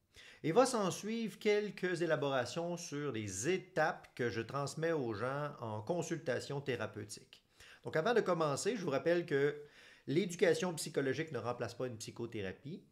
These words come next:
que je vais également vous faire une présentation synthèse de des modèles de compréhension psychologique généralement reconnus. Je vais vous faire également des témoignages sur ma pratique professionnelle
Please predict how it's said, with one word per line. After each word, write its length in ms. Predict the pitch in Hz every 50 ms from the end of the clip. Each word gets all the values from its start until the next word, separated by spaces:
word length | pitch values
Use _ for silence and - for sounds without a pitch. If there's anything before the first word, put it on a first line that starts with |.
| _ _
que 160 | - 226 240
je 140 | 233 - 214
vais 300 | 202 247 247 247 254 208
également 500 | 226 226 196 214 196 180 175 175 202 208
vous 140 | 190 175 151
faire 300 | 139 - 165 165 170 156
une 120 | 143 127
présentation 800 | - 131 139 131 143 143 139 143 131 123 123 - - 147 147 151
synthèse 1080 | 143 143 - - 180 190 196 190 160 - - 117 113 117 131 170 214 240 185 139 113 -
de 100 | 113 131
des 200 | 127 110 117 117
modèles 920 | 113 123 131 143 156 190 214 214 180 139 120 131 143 135 147 175 208 190
de 80 | 127 117
compréhension 840 | - - 175 190 185 185 170 190 175 156 147 143 - 190 170 156
psychologique 680 | 143 - - 123 - 147 131 127 123 113 117 147 156 -
généralement 600 | - - 143 139 139 131 127 127 127 127 135 131
reconnus. 540 | 120 117 107 - 104 95 95 101 127 185 262 - - - - - - - - -
Je 120 | - 123 151
vais 60 | 185
vous 100 | 180 185
faire 240 | 175 - 214 208 196
également 360 | 180 165 156 151 143 151 165
des 100 | 165 156
témoignages 680 | - 147 139 135 139 135 135 147 151 156 151 151 - -
sur 320 | - 131 127 127 127 113
ma 260 | 110 113 123 151 185 196
pratique 600 | - - 165 147 - - - 165 165 165 - -
professionnelle 960 | - 123 139 135 - 135 123 - - 120 107 98 101 101 120 165 208 170 -